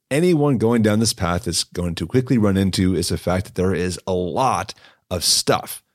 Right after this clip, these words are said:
to learn and practice. And it's one thing for a professional soldier to do these things, but it's a very different beast for an everyday marksman like you and I.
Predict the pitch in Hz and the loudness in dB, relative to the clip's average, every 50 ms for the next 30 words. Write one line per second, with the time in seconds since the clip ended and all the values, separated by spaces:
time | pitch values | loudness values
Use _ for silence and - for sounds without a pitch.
0 | _ _ - - 110 95 98 107 110 107 104 101 98 - - _ _ _ - 85 | _ _ -4 -2 0 0 2 2 2 4 4 2 0 -2 -4 _ _ _ -10 -10
1 | 82 - - 92 76 - - - - - - - - _ _ _ _ _ _ _ | -8 -4 -2 -2 -2 -4 -6 -12 -12 -10 -10 -10 -10 _ _ _ _ _ _ _
2 | - - 120 113 117 - - 147 180 202 226 208 151 - 127 98 85 85 87 110 | -6 -4 -4 -2 -4 -4 -2 0 2 2 2 2 0 0 0 0 0 -2 -4 -6
3 | 107 107 - _ _ _ - - 110 101 104 - - 82 - - 131 131 135 - | -8 -10 -14 _ _ _ -4 -2 -2 0 0 -2 -4 -6 -2 0 0 2 2 0
4 | - 123 120 117 101 92 - - 143 127 127 98 98 90 92 95 95 101 92 80 | 0 -2 -2 -2 -2 0 0 2 2 2 2 0 -2 -4 -2 0 2 2 2 2
5 | 82 82 - - 78 65 60 - - - _ _ _ _ _ _ _ _ _ - | 0 -2 -4 -4 -6 -8 -10 -12 -14 -14 _ _ _ _ _ _ _ _ _ -2
6 | 110 107 101 - 110 95 - - 156 160 165 170 156 127 131 135 117 - 120 95 | -2 0 0 -2 -2 0 2 4 4 4 4 2 0 0 0 -2 -2 -2 -4 -2
7 | 85 107 101 95 90 - - - - 85 85 85 - - 107 123 135 - 131 123 | 0 2 2 2 2 0 -2 -4 -4 -4 -4 -4 -4 -4 -2 -2 0 0 2 2
8 | 110 98 95 87 - - - 95 87 87 85 85 - 92 92 87 87 82 104 120 | 2 0 0 -2 -4 -4 -6 -6 -4 -4 -6 -6 -4 -4 -2 -2 0 0 -2 -2
9 | 101 - - - - | -4 -6 -8 -14 -20